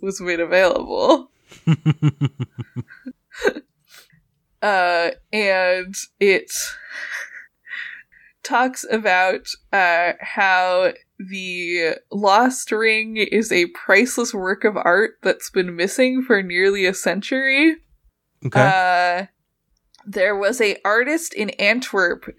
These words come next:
Speaker 1: who was contracted to create five interlocking rings. Uh, but there's no further information about who his clients were, if the work was delivered,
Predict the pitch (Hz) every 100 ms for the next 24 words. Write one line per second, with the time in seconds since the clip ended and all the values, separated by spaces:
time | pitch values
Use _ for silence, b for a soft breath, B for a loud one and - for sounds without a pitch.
0 | - 214 202 196 196 190 196 190 - -
1 | 269 285 277 214 208 190 - - - 190
2 | 185 - 220 247 262 - 220 220 233 214
3 | 208 214 202 180 180 175 175 160 - -
4 | - 208 - - B B B _ 190 175
5 | 175 175 170 190 b b b _ 196 -
6 | 202 196 196 233 247 294 277 254 226 233
7 | 233 202 - 208 175 185 254 277 294 -
8 | - 220 220 - 240 262 262 262 214 -
9 | 190 202 208 196 196 196 214 294 294 269
10 | 262